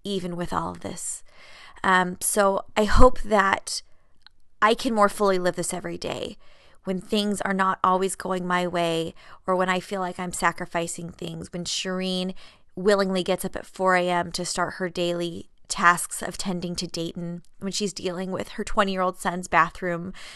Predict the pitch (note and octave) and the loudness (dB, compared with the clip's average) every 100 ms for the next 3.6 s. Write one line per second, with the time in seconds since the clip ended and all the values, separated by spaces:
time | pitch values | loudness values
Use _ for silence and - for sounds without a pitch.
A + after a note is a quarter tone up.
0 | - - F#3 F3 E3 E3 - G3 G3 F3+ | -18 -12 -4 0 0 0 -4 -4 -4 -4
1 | - - G3+ F#3 - F3+ E3+ - F#3+ F#3+ | -2 -2 -2 -4 -4 -4 -6 -4 -4 0
2 | F3+ - F#3 F3 F3+ F3 F3+ F3 - - | -2 0 0 0 0 -2 4 4 4 -2
3 | G3 - - E3 E3 - | -6 -6 -2 -2 -2 -8